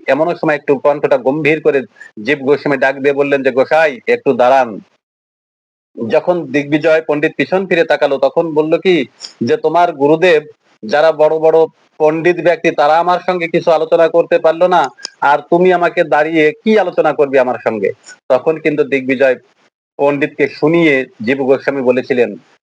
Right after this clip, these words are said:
যে, "যাদের কুঞ্জে তুমি দিগ্গজ করেছিলে অভিযান, আমি তো তাদের চরণাশ্রিত শিষ্য ও সন্তান। পেয়েছি তাদের জ্ঞান সাগরের শুধু এক অঞ্জলি,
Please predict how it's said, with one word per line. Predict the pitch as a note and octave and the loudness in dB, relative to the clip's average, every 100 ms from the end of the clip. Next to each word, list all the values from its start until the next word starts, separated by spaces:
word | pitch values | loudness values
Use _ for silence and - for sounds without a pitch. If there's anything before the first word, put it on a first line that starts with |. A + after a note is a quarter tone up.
| _ | _
যে, | A#2+ | -4
"যাদের | A#2 C3+ C3+ F3+ F#3+ F#3+ | 0 -2 2 2 0 2
কুঞ্জে | F#3 F#3 F3+ F#3 | 2 2 2 0
তুমি | F3+ - E3 G3 | -2 -2 0 2
দিগ্গজ | G3 F#3+ D#3+ C#3+ D#3+ D#3 - | 0 -2 -2 0 2 0 -2
করেছিলে | D3+ F3 F#3+ G#3 E3+ | 0 0 -2 -2 0
অভিযান, | C#3+ C#3+ C3+ C3 A#2 A#2 - _ _ _ | 0 -2 0 0 0 -8 -14 _ _ _
আমি | A#2 C3 - | -2 0 0
তো | E3+ | 0
তাদের | D#3+ B2+ C3 B2 A2+ - | 2 0 0 -2 -2 0
চরণাশ্রিত | B2 A#2+ B2 D#3+ - - C#3+ C#3 | 0 2 0 -2 -6 -6 -4 -2
শিষ্য | A#2+ - A#2+ _ A#2 - | -2 -2 -6 _ -6 0
ও | B2+ - | -2 0
সন্তান। | A#2+ G#2+ - - - - - - - _ _ _ _ | -2 -2 -4 -4 -4 -10 -18 -18 -20 _ _ _ _
পেয়েছি | D3+ E3 D#3+ - | 0 0 -2 -8
তাদের | E3+ D#3 D3+ D3+ E3+ - _ - B2+ | -2 0 2 0 -2 -8 _ -14 -2
জ্ঞান | C#3+ F3 E3+ | -2 0 -4
সাগরের | - C#3 D3+ D#3 D#3 | -6 0 0 2 -2
শুধু | F3 _ - C#3+ C#3 | -4 _ -4 -2 2
এক | D#3 D3+ D#3 _ | 2 2 -2 _
অঞ্জলি, | - C3+ D#3 C#3 D#3 D3 G3 | -4 -2 -2 0 0 0 -4